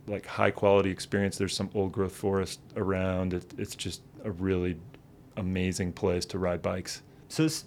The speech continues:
Speaker 2: let's step back a little bit and talk about kind of the history of, of Yancey Ridge Trail, 'cause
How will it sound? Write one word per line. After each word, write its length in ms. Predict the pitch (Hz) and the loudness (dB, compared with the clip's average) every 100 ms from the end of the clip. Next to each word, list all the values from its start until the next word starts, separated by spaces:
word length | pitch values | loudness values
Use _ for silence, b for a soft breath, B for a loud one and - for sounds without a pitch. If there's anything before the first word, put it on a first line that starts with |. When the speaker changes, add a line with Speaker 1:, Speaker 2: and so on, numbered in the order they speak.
| - | -2
Speaker 2:
let's 140 | 160 | 0
step 220 | - 175 131 | 2 2 4
back 220 | 120 131 | 4 4
a 40 | |
little 100 | 143 | 2
bit 160 | 101 95 | 4 2
and 160 | 101 | 0
talk 220 | - 113 107 | 2 0 0
about 360 | 104 101 98 - - - - - - | 0 2 0 -4 -20 -20 -20 -20 -4
kind 180 | 139 123 | 0 2
of 40 | 101 | 2
the 60 | |
history 420 | - 127 - 120 101 | 6 4 6 4 4
of, 180 | 92 - | 2 -2
of 120 | 113 98 | -2 2
Yancey 340 | 104 98 - | 2 0 -2
Ridge 240 | 98 90 | -2 -2
Trail, 260 | - 120 95 | 2 4 4
'cause 340 | - 92 85 | 2 -2 -4